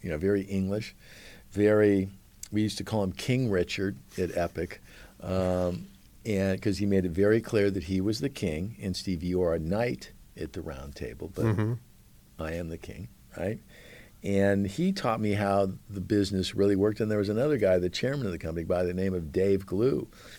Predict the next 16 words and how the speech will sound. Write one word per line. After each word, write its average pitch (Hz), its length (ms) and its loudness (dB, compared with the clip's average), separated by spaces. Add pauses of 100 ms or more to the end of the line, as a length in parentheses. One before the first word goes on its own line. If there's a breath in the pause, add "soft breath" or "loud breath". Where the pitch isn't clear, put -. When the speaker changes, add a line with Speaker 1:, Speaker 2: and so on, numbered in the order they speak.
Speaker 1:
who - 80 -4
was 78 120 -2
this 87 220 -2
workaday 98 880 4 (320 soft breath)
Cleveland 107 720 2
dude, 98 560 6
you 95 160 2
know, 95 260 4
lifted 92 580 -4
weights 95 440 2
and 71 180 -6
was 67 140 -12
a 65 40 -14 (160)
team 107 260 -2
player. 98 560 4
And, 67 220 -6